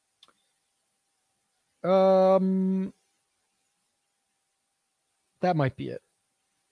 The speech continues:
That might be it. There's a couple questions about Kramer Hickok,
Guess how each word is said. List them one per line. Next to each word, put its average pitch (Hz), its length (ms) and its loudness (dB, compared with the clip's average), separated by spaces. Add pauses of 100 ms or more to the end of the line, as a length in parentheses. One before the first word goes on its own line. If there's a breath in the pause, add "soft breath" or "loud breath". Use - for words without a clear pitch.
(680)
That 151 180 0
might 135 160 -4
be 131 100 -10
it. 147 80 -12
There's 240 200 4
a 254 40 -6
couple 302 200 8
questions 240 320 2
about 180 180 0
Kramer 175 280 -4
Hickok, 170 460 -4